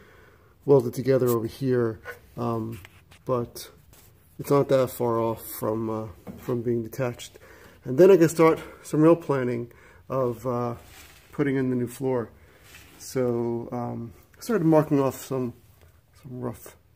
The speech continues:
ideas about where I might wanna, I might wanna cut it, um, based on the, uh,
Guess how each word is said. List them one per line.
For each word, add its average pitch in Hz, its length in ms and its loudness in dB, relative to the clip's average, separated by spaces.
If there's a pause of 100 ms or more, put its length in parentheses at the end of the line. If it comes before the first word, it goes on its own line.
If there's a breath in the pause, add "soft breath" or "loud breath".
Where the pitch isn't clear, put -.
(200)
ideas 120 420 -8
about 117 320 -6
where 117 240 -6
I 113 40 -10
might 120 220 -10
wanna, 120 280 -10 (880 soft breath)
I - 40 -10
might 123 180 -6
wanna 120 220 -6
cut 127 260 -4
it, - 180 -6 (720 soft breath)
um, 120 420 -10 (160)
based 123 320 -4
on 123 300 -4
the, 117 340 -10
uh, 117 160 -12